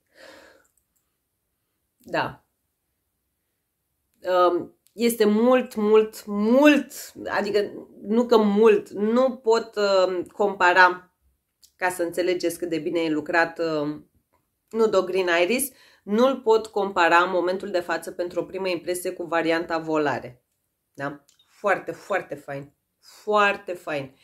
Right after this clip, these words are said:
Și mi se pare o chestie, uh, și mai faină faptul că, în sfârșit, uh, casele Middle Eastern s-au gândit să, um,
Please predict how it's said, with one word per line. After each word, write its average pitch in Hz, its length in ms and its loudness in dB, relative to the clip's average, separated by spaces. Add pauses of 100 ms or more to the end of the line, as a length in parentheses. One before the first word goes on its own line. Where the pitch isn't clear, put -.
(320)
Și 214 440 0
mi 214 140 2
se 208 160 0
pare 226 280 4
o 233 100 2
chestie, 226 760 0
uh, 190 340 -2 (160)
și - 260 0
mai 240 200 6
faină 214 420 0
faptul 220 560 -4
că, 214 320 -2
în 233 140 -2
sfârșit, 233 580 -4
uh, - 880 -4
casele 233 440 2
Middle 226 380 2
Eastern 240 580 -2
s-au 240 440 2
gândit 233 440 -2
să, 220 420 2
um, 202 400 -6